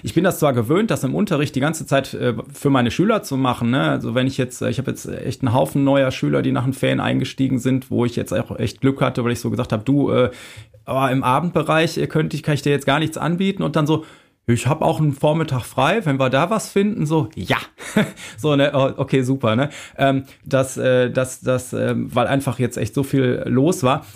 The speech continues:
Und ich bin das halt gewöhnt, dann in der, in der, in den ersten Stunden immer zu gucken, okay, was braucht der? So, so ein bisschen den Typ einzuschätzen, äh, wie lernt der, wie introvertiert, extrovertiert ist der, wie kann ich mit dem arbeiten, ne?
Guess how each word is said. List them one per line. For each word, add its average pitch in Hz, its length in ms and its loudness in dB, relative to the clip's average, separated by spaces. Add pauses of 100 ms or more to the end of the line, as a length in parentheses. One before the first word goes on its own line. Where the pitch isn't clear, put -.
Und 147 100 -2
ich 143 80 -2
bin 160 100 2
das 175 120 2
halt 143 140 0
gewöhnt, 135 320 2
dann 147 100 0
in 139 80 0
der, 120 220 -2
in 127 100 -2
der, 123 320 0
in 139 100 -2
den 131 100 2
ersten 135 320 -2
Stunden 131 360 0
immer 135 180 2
zu - 140 -4
gucken, 123 260 -4
okay, 110 340 -2
was - 160 -4
braucht 143 420 0
der? 127 360 2
So, 117 320 0
so 113 160 -8
ein 113 80 -4
bisschen 113 240 -2
den 117 140 0
Typ 156 240 2
einzuschätzen, 123 1000 0
äh, 110 300 -2
wie 120 100 0
lernt 123 440 0
der, 113 500 0
wie 117 120 -2
introvertiert, 123 720 -2
extrovertiert 120 800 0
ist - 220 -6
der, 113 180 2
wie 113 80 0
kann 120 160 0
ich 117 120 -2
mit 113 140 -2
dem 104 120 0
arbeiten, 113 640 0
ne? 117 160 0